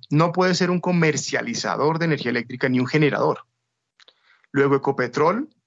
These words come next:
al ser dueño de una empresa que se llama Ecopetrol Comercializadora, que se dedica exclusivamente a la comercialización de energía eléctrica, pues es catalogado un comercializador del mercado de energía mayorista.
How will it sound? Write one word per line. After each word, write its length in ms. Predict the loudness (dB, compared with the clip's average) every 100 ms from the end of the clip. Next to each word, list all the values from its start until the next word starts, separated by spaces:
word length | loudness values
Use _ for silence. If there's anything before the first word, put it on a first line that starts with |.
| -8
al 100 | -6
ser 180 | -2 -2
dueño 340 | 2 2 2 2
de 100 | 2
una 180 | 2
empresa 340 | 0 0 0 0
que 120 | -2
se 60 | -2
llama 200 | 0 -2
Ecopetrol 600 | -4 -4 -4 -4 -4 0
Comercializadora, 1080 | 2 2 2 -2 -2 -2 -2 -2 -4 -6 -12 _ _ _ _
que 120 | -8
se 120 | -4
dedica 280 | -4 -2 -2
exclusivamente 720 | -2 -4 -2 -2 -2 0 0
a 160 | 2 0
la 120 | -4
comercialización 460 | -4 -4 -4 -4
de 60 | -2
energía 240 | -2 0
eléctrica, 480 | 0 -2 -4 -12 -12 _ _ _ _ _
pues 160 | -2 0
es 120 | 0
catalogado 520 | 0 0 2 2 0
un 120 | -2
comercializador 840 | -2 0 0 0 -4 -2 -4 -4 -2
del 80 |
mercado 260 | -4 -4 -4
de 60 | -4
energía 140 | -4
mayorista. 500 | -2 0 -2 -4 -14